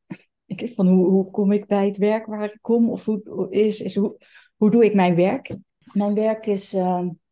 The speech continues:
ja, op mijn link sta-, LinkedIn staat programmamanager, maar dat is denk ik echt de LinkedIn-term. Laatst werkte ik met een onderzoekster en die noemde dat een, eh, ecosystem orchestrator.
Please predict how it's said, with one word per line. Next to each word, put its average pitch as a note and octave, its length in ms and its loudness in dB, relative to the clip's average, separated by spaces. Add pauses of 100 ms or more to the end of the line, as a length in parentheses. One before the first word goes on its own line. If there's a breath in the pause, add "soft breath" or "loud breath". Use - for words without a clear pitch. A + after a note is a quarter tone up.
(800)
ja, - 140 -16
op E3+ 80 -10
mijn F#3 140 -2
link G3+ 200 -2
sta-, F#3 280 -10
LinkedIn F3 420 -4
staat E3 200 -8
programmamanager, F#3 920 -2
maar G#3+ 180 -6
dat E3+ 40 -12
is E3 100 -20
denk D#3 240 -8
ik D#3 100 -10
echt D#3 180 -10
de D#3 240 -8
LinkedIn-term. F#3 880 -6 (640 soft breath)
Laatst F#3+ 440 -2
werkte F3 280 -2
ik F#3 60 -12
met E3+ 160 -2
een - 80 -8
onderzoekster A3+ 1700 -6
en G3 320 -2
die F#3+ 200 0
noemde G3 400 -2
dat F3 360 -4
een, F3 240 -6
eh, E3 400 0
ecosystem G3 720 -6
orchestrator. D3+ 960 -8